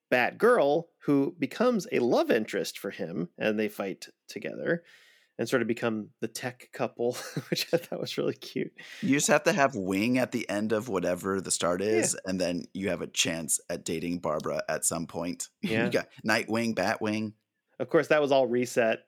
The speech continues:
Speaker 1: you know, at the end of the New
Speaker 2: It's true.
Speaker 1: fifty-two and Rebirth, and they were like, "Nope, they're, they're not together anymore." Uh, Robin, Nightwing, Cassandra Cain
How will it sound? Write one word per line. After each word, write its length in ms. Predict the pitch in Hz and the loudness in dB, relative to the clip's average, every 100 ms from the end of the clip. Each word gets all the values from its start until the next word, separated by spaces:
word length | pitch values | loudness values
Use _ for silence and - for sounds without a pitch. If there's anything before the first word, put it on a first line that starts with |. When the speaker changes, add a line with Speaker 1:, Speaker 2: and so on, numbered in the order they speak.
| - | -6
Speaker 1:
you 100 | 113 | -2
know, 120 | 107 | -2
at 100 | 104 | 0
the 120 | 113 | 0
end 120 | 110 | 0
of 80 | 107 | -2
the 140 | 110 - | -2 -2
New 140 | 107 | -4
Speaker 2:
It's 180 | 107 117 | -4 -6
true. 180 | - - | -4 -2
Speaker 1:
fifty-two 240 | 113 107 | 0 0
and 140 | 107 95 | -2 -2
Rebirth, 380 | 110 110 104 - | -2 2 0 0
and 80 | 101 | -4
they 40 | |
were 80 | 98 | -2
like, 240 | 98 95 | -2 -2
"Nope, 200 | 220 226 - - | 0 0 -2 -2
they're, 220 | 170 170 | -2 -2
they're 80 | 156 | -4
not 160 | 139 107 | -4 -4
together 300 | - - 71 | -8 -10 -10
anymore." 240 | - - _ _ - - - - | -16 -20 _ _ -20 -20 -20 -4
Uh, 260 | 120 110 107 | 2 4 4
Robin, 380 | - 190 190 190 | 4 6 6 4
Nightwing, 420 | 151 143 135 135 | 4 4 4 4
Cassandra 320 | 123 - 127 107 | 2 2 2 2
Cain 380 | 120 113 110 | 2 2 0